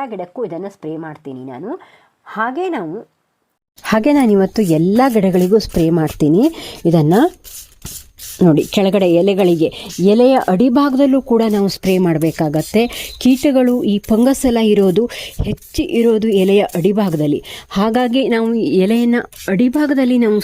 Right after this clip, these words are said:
ಸ್ಪ್ರೇ ಮಾಡೋದ್ರಿಂದ ಅದಷ್ಟು ಸಾಯತ್ತೆ. ಅಂದ್ರೆ ಅದು ಸ್ಟಾರ್ಟಿಂಗಲ್ಲೇ ನಾವು ಅದನ್ನ ಕೊಲ್ಬೇಕಾಗತ್ತೆ, ಅದಿಲ್ಲ ಅಂದ್ರೆ ಫುಲ್ ಸ್ಪ್ರೆಡ್ ಆಗ್ಬಿಡತ್ತೆ. ಹಾಗಾಗಿ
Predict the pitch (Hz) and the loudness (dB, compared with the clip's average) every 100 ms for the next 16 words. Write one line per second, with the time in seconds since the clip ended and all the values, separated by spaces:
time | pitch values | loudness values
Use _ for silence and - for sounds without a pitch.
0 | - 214 214 240 208 185 175 175 240 - | -4 -2 0 0 0 2 2 0 -2 -6
1 | - - - 202 214 226 - - 302 - | -16 -16 -8 -2 0 -2 -8 -4 -4 -4
2 | - 180 170 156 - - - - - - | -6 -4 -2 -4 -8 -10 -16 -20 -20 -18
3 | - - - - 226 240 214 - 214 196 | -18 -18 -16 0 2 2 0 -4 -4 -4
4 | 226 311 302 285 294 277 202 208 - - | -2 0 0 2 2 2 2 2 0 -12
5 | - - 202 214 208 - 180 185 185 180 | -16 -2 0 2 0 0 0 2 2 0
6 | 175 165 165 208 208 226 247 262 254 262 | -2 -2 -2 0 2 2 2 2 0 -2
7 | 247 - - 226 277 311 - - 202 175 | -10 -12 0 2 4 4 0 0 0 0
8 | 185 165 165 151 - - - - - - | -2 -2 -4 -4 -6 -14 -14 -18 -20 -18
9 | - 196 220 247 269 | -6 -2 0 0 2